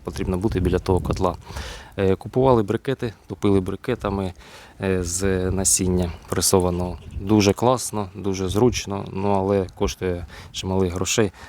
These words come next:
Я не знаю, це ми купували два роки тому, зараз навіть не знаю, яка ціна. Дуже дороге задоволення,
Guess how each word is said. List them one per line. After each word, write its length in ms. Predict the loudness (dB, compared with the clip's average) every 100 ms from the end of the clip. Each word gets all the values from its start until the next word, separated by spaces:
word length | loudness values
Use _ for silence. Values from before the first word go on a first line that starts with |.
| -20 -20 -10
Я 100 | -4
не 80 | -2
знаю, 200 | 0 -2
це 140 | -2 -4
ми 80 |
купували 500 | -4 -6 -4 -2 -4 -8 -4
два 140 | 0
роки 200 | 0 -2
тому, 240 | 0 0 2
зараз 300 | 0 -2 -4
навіть 220 | -6 -6
не 60 |
знаю, 220 | -4 -4 -4
яка 180 | -4
ціна. 300 | -4 -4 -4 -6 -14 -20 -20 _ -20 -20 -20 -16 -2
Дуже 200 | 0 4
дороге 260 | 4 4 2
задоволення, 680 | 0 0 2 2 0 -2